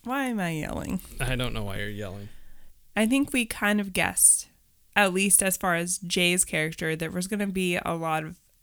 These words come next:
Speaker 1: either offensive jokes towards women
Speaker 2: Mm-hmm.
Speaker 1: slash gay jokes.
Speaker 2: Mm-hmm.
Speaker 1: And they did not disappoint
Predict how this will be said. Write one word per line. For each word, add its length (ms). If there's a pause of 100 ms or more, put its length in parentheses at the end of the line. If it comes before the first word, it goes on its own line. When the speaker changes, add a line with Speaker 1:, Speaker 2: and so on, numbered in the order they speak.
Speaker 1:
either 320
offensive 580
jokes 360
towards 360
women 540
Speaker 2:
Mm-hmm. 260 (200)
Speaker 1:
slash 640 (300)
gay 280
jokes. 720 (100)
Speaker 2:
Mm-hmm. 300 (420)
Speaker 1:
And 320 (480)
they 320
did 300
not 400
disappoint 960